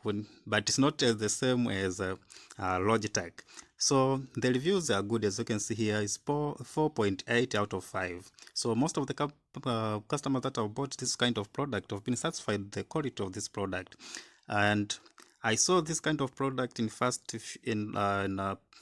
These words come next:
past few days. It was only eighteen U S dollars, but right now it has gone to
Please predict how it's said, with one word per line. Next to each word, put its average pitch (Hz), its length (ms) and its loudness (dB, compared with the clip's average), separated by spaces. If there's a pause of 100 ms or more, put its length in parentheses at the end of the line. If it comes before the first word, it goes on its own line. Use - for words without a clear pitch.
(300)
past 127 340 -2
few 123 280 -2
days. 110 640 0
It - 140 -8
was 120 240 0
only 156 280 0
eighteen 117 440 0
U 113 80 2
S 104 160 0
dollars, 101 520 -2
but 104 280 -6
right 131 180 0
now 135 200 2
it 127 180 -4
has 104 240 -4
gone 123 320 0
to 101 260 -6